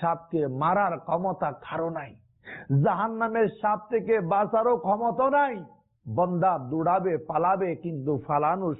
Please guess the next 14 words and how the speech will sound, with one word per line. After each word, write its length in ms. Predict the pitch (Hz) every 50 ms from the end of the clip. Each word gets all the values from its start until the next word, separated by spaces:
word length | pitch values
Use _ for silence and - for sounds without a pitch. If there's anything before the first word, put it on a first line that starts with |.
| -
সুযোগ 720 | - 151 139 131 139 160 175 202 233 262 277 262 - - _ _ _ _ _ _ _ - -
নাই। 500 | 165 190 226 262 294 311 320 302 269 208 156 127 - _ _ _ _ _ _ _ _ _ _ _ _ _ _ _ _ _ _ _ -
এই 180 | 180 196 185 160 - - -
সাপ 300 | 185 196 208 190 165 135 - - _ _ _ _ _ _ _ _ _ _ -
একবার 520 | 170 190 170 151 151 175 196 185 160 135
দর্শন 520 | 131 190 185 160 - - - 208 196 185 151
করলে 400 | 165 196 190 190 185 190 180 156 - -
চল্লিশ 520 | 202 202 190 190 190 196 185 151 123 123
বছর 460 | 143 240 262 185 247 285 269 240 175 - - - _ _ _ -
তার 280 | 202 196 190 175 156
বিষ 360 | 127 117 139 202 247 254 175 - - - - _ _ _ _ _ _ _ _ _ -
প্রভাব 500 | 208 226 202 226 233 233 220 - - 117
বিস্তার 440 | 185 202 - - - 226 220 214 180
করে 360 | 156 185 185 185 175 165 151